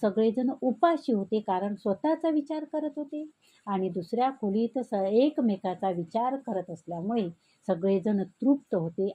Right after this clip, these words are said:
आनंदी होते. देव त्याला म्हणाला, "बघ, हे आहे स्वर्ग. इथे सगळेजण एकमेकाचा विचार करत आहे आणि नर्क जिथे आहे, तिथे सगळेजण स्वतःचा विचार करत आहे."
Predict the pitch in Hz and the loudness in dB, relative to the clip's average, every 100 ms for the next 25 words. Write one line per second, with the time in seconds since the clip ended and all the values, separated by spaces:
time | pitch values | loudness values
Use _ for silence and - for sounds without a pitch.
0 | - 208 233 285 269 208 160 - 143 _ | -4 0 2 4 4 0 -6 -12 -18 _
1 | _ _ _ _ _ _ _ _ _ _ | _ _ _ _ _ _ _ _ _ _
2 | _ _ - 170 190 175 175 170 170 165 | _ _ -12 0 0 2 -2 -2 -2 -2
3 | 165 180 151 _ 170 196 180 - _ _ | -4 -6 -12 _ 2 4 4 0 _ _
4 | _ _ _ _ _ _ - 277 302 220 | _ _ _ _ _ _ 2 4 6 2
5 | 175 185 - 170 131 110 _ _ _ _ | 2 -2 -4 -6 -6 -16 _ _ _ _
6 | _ _ _ - 202 196 226 240 277 _ | _ _ _ -4 -4 4 4 4 -2 _
7 | _ 247 220 220 247 226 233 247 262 285 | _ 0 2 6 6 6 4 2 0 4
8 | 330 - 285 240 196 170 175 170 170 165 | 6 6 6 6 2 -2 -2 -4 -6 -10
9 | - 170 165 202 220 226 190 _ _ - | -8 -12 -6 -4 0 -2 -2 _ _ -2
10 | 226 233 226 269 311 302 214 202 196 196 | 2 4 6 4 4 2 0 0 0 0
11 | 226 180 - _ - 214 214 233 220 196 | 0 -2 -6 _ -4 -2 4 2 2 -2
12 | 175 202 196 233 185 - _ - 240 254 | 0 0 2 0 0 -4 _ 0 0 0
13 | 262 269 302 226 - 156 - 151 165 _ | -4 -4 -4 -6 -6 -10 -10 -20 -20 _
14 | 151 | -20